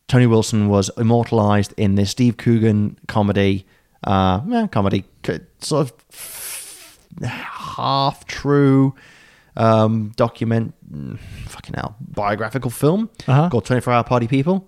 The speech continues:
Speaker 2: Okay.
Speaker 1: which I haven't actually seen, to be perfectly honest with you, but I did watch some trailers for it and stuff, some clips from it, and I found it very amusing, and I
Speaker 2: Okay.
Speaker 1: had to check it out.
Speaker 2: Okay.
Speaker 1: Um, and the, the movie ends during the last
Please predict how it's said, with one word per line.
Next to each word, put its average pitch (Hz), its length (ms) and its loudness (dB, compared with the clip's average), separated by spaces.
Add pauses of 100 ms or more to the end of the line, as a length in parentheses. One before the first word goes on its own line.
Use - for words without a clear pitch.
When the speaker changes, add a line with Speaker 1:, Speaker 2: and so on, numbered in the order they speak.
Speaker 2:
Okay. 101 240 -2
Speaker 1:
which 127 120 0
I 127 120 6
haven't 127 180 2
actually 139 200 -6
seen, 131 240 0
to 127 100 -4
be - 60 -8
perfectly 127 240 0
honest 120 240 -4
with 117 80 -4
you, 127 220 2
but 113 320 0
I 98 220 0
did 101 100 -4
watch 98 160 -4
some 98 100 -8
trailers 101 240 0
for 101 140 -4
it 85 40 -4
and 92 80 -6
stuff, 95 160 -8
some - 140 -10
clips - 220 -8
from - 80 -8
it, 101 40 -6
and 98 80 -8
I 104 40 -10
found - 200 -10
it - 60 -12
very 98 220 0
amusing, 101 280 0
and 95 60 0
I - 40 0
Speaker 2:
Okay. 180 80 2
Speaker 1:
had 151 60 2
to 143 60 -8
check 107 160 -2
it 143 60 -2
out. 131 320 -2
Speaker 2:
Okay. 180 260 -4
Speaker 1:
Um, 110 460 2 (160)
and 107 180 0
the, 104 100 4
the 104 140 0
movie 113 380 2
ends 104 500 -2 (260)
during 101 300 0
the 95 120 -2
last 113 500 0